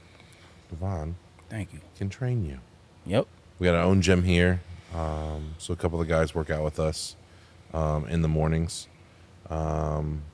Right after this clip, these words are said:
Speaker 1: but, uh, so where did we all start? You're from Fort Wayne, right?
Speaker 2: I was born in
Speaker 1: You were
Speaker 2: California.
Speaker 1: born in California.
Speaker 2: Yes.
Speaker 1: How did you make your way to, to, um, Fort Wayne, Indiana?
Speaker 2: So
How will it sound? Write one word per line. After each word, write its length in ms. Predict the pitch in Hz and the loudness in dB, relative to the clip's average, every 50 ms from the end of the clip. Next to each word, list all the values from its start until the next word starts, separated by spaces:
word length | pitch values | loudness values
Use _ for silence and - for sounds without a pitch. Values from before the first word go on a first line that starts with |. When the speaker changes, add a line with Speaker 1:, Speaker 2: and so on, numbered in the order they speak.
| _ - | _ 0
Speaker 1:
but, 420 | 90 85 80 76 - - - - - | 2 2 2 2 -2 -6 -8 -2 0
uh, 360 | 87 82 80 78 78 - - | 2 2 2 2 0 -2 -6
so 180 | - - - 98 | -6 0 0 2
where 200 | 95 92 104 117 | 4 6 6 6
did 80 | 135 139 | 6 4
we 120 | 131 127 | 4 6
all 120 | 120 113 107 | 6 6 6
start? 180 | - 123 107 98 | 6 6 6 6
You're 100 | 101 104 | 4 4
from 260 | - - 127 135 143 | 6 8 8 8 8
Fort 220 | - - 107 90 80 | 6 4 4 4 4
Wayne, 260 | 82 80 78 78 80 | 2 2 2 0 0
right? 300 | 82 85 90 95 101 92 - - - - - - - - - - - - - - - | 2 2 2 2 0 -2 -6 -14 -20 -20 -20 -20 -20 -20 -20 -20 -20 -20 -12 -4 -2
Speaker 2:
I 80 | 101 | -2
was 140 | 107 104 98 | -2 -2 -2
born 220 | 101 104 120 123 | 0 2 4 6
in 80 | 123 117 | 6 4
Speaker 1:
You 20 | 107 | 4
were 40 | 101 | 2
Speaker 2:
California. 600 | - 110 104 104 98 - - - 113 110 107 104 | 2 2 4 2 2 2 4 6 8 8 10 10
Speaker 1:
born 120 | 98 90 92 | 8 8 6
in 80 | 95 | 4
California. 580 | 85 95 87 85 80 - 82 78 76 71 65 60 55 - - - - - | 2 0 0 0 0 -2 -4 -4 -4 -6 -8 -10 -14 -16 -18 -20 -20 -16
Speaker 2:
Yes. 300 | - 85 82 92 101 98 95 | -12 -8 -4 -2 0 2 2
Speaker 1:
How 60 | 92 | 2
did 120 | 90 87 | 2 2
you 120 | 95 98 95 | 2 4 4
make 160 | 98 92 87 | 2 2 2
your 100 | 95 92 | 2 2
way 140 | 90 90 90 | 4 4 4
to, 340 | 87 85 85 80 78 76 60 - - - - - - - | 4 4 2 2 0 -2 -4 -10 -16 -20 -20 -20 -16 -12
to, 420 | - - 82 82 80 71 67 67 - - - - - - - - - - - - - | -6 -4 -2 -2 -4 -4 -8 -12 -16 -20 -20 -20 -20 -20 -20 -20 -20 -20 -20 -16 -10
um, 420 | - 78 - 143 - - 58 57 - - - - - - - - - - - - - - - - - - - - _ - - | -10 -8 -8 -8 -10 -12 -12 -12 -12 -16 -16 -18 -18 -20 -20 -20 -20 -20 -20 -20 -20 -20 -20 -20 -20 -20 -20 -20 _ -16 -6
Fort 200 | - - 92 76 | 0 0 2 2
Wayne, 140 | 78 82 82 | 4 2 4
Indiana? 440 | 78 76 76 73 71 67 60 - - - - - - - - - - - - - - - - | 4 2 0 0 -2 -4 -6 -8 -12 -14 -16 -20 -20 -20 -20 -20 -20 -20 -20 -20 -20 -20 -16
Speaker 2:
So 640 | - - - 110 104 101 101 98 98 95 87 90 | -8 0 2 4 4 4 4 2 0 0 -4 -6